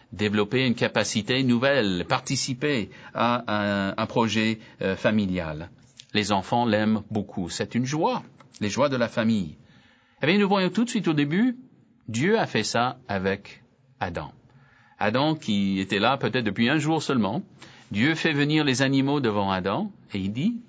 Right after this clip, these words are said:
Alors, comment tu vas nommer celui-ci ? Comment tu vas nommer celui-là ? » Et Adam, tout de suite, a eu l'occasion, euh, d'imaginer des noms pour chaque animal. Et Dieu a décidé, il a dit, « Chaque animal sera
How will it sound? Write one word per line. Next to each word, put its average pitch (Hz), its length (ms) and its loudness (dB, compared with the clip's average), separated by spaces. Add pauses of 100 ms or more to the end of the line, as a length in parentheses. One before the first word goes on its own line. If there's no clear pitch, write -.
(300)
Alors, 82 380 -6 (220)
comment 123 180 -2
tu 117 140 -6
vas 101 100 2
nommer 98 380 0 (320)
celui-ci ? - 720 -4 (280)
Comment 110 220 0
tu 110 120 -2
vas 95 120 0
nommer 92 320 -2 (240)
celui-là ? » 90 580 -6 (640)
Et 113 200 0
Adam, 107 380 0
tout 254 200 -2
de 202 60 -4
suite, 123 280 0
a 110 80 0
eu 104 80 0
l'occasion, 101 640 0 (360)
euh, 90 180 -2
d'imaginer 123 720 4
des 110 140 4
noms 110 280 2
pour 107 200 -2
chaque - 520 -4
animal. 120 600 0 (460)
Et 156 120 4
Dieu 143 260 2
a 139 60 2
décidé, 113 540 0
il 240 140 0
a 107 80 4
dit, « 147 380 0
Chaque - 320 0
animal 127 440 4
sera 240 440 0